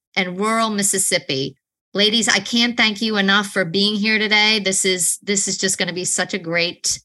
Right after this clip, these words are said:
uh, conversation. So thank you, thank you very much. And I would love to start it off with, Marissa, if you could explain for our listeners what exactly health equity is, and then we're just gonna have an open conversation of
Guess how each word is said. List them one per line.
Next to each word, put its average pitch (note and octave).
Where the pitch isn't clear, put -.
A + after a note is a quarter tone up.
uh, E3
conversation. D3+
So C#3+
thank F#3+
you, G3
thank D#3+
you D#3+
very D3
much. F#3+
And F3+
I F#3
would F#3
love G3
to C4+
start G#3
it G3
off F3+
with, E3+
Marissa, F#3
if -
you C#4
could G#3+
explain F#3+
for F3
our E3+
listeners E3
what A#3
exactly F#3
health A3
equity E3+
is, F#3
and E3+
then F3+
we're F#3+
just G3+
gonna G#3+
have G3
an F3+
open F#3+
conversation F3+
of D#3